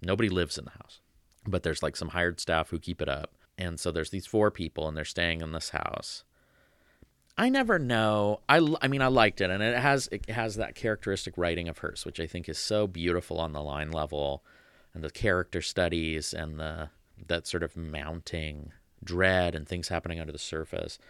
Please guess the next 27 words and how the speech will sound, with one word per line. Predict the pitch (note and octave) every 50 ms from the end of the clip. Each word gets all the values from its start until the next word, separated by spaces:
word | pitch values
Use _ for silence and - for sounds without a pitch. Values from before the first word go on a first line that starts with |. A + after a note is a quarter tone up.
| - - - - _ _ _ _ -
It's | - G#2 G2+ - - A#2+
also, | A2 A2 - - A#2+ A2 G#2
like, | G2 F#2+ F2+ F2+ -
a | F#2
lot | F2+ F2 D#2+ D#2+ F2
of | F2+ F2 -
her | F#2 F2
books, | - - F2 E2+ E2 - - - - -
it | -
has | - - - E2+ E2 E2 D#2+ -
sort | - - - E2+ D#2+
of | D#2 -
a | -
shy, | - - - - - F2 D#2+ D#2+ E2 E2 E2+ E2+ E2 E2 D#2+ D#2+ E2+ F2+ - _ - - - - - - _ _ _ _
unassuming | - F#2+ F#2 F2+ F#2 F2+ - - - F2+ F2 F2 E2+ E2+ E2+ E2+ D#2+ E2
woman | E2 D#2+ D#2+ D#2+ D#2 D#2 D#2 D2+ D2 D2+ - - _ -
as | E2 D#2+ D2+ -
the | - D#2
main | D#2 D#2 D#2 D#2 D#2+ E2
character, | - - D#2+ D#2+ D#2 D#2 - - - E2+ D#2+ D#2+ D#2+ D#2 D#2 E2 - - _ _ _ -
seemingly | - - - - C3 A#2+ A2 G#2+ F2+ F2 E2 D#2 E2 -
sh-, | - - - - - -
unassuming, | F#2+ F#2 E2 D#2+ D#2 - - E2+ D#2 C#2+ C#2+ D2 D2+ - - D#2+ E2 E2+ -
you | F#2+ F2+ F2
know, | E2 D#2+ D2+ D#2 -
who | - G2 F#2+ F2+ E2+ D#2+ D#2+ - -
you | E2+ E2 E2+ F2 E2+ E2+ D#2+ D#2+